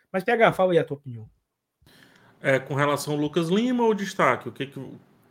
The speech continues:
Speaker 2: que que tu quer que
Speaker 1: É,
Speaker 2: enfoque?
Speaker 1: você pode des-, desdobrar aí
Speaker 2: Ah.
Speaker 1: a, essa, e-, esse, esse tópico aí, né?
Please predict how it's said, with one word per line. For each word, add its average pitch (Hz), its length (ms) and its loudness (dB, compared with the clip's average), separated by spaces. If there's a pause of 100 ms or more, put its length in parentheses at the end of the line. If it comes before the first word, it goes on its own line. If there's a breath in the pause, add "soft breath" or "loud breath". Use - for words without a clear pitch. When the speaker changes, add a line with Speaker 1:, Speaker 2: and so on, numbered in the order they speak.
(160)
Speaker 2:
que 139 120 -8
que - 60 -18
tu 139 120 -6
quer 131 200 2
que 120 80 -2
Speaker 1:
É, 165 80 4
Speaker 2:
enfoque? 123 380 -6 (280)
Speaker 1:
você 254 180 2
pode 262 300 6
des-, 302 220 -2 (240)
desdobrar 208 500 4
aí 190 120 4
Speaker 2:
Ah. 175 160 4
Speaker 1:
a, - 40 0
essa, 156 460 -4 (300)
e-, 202 140 -2
esse, 196 240 -2
esse 269 200 0
tópico 220 360 0
aí, 160 120 -4
né? 196 140 -12